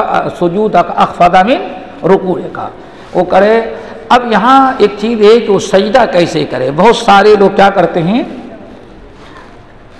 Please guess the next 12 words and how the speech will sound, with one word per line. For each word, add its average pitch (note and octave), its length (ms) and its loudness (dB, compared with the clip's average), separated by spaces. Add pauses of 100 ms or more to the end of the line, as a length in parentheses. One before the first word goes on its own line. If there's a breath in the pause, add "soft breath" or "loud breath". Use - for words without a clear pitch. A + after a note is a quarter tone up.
(1120)
ہاتھ F#3 320 2 (1040)
پھیلا F#3 340 4
دیتے، D#3 220 -4
اس D4+ 240 0
کا B3 160 2
کوئی، F#3 500 0 (880)
اس G3 160 -2
کی C4+ 80 -2
کوئی G#3 240 4
ضرورت F3 340 2
نہیں D#3+ 240 -4
ہے۔ A2+ 140 -14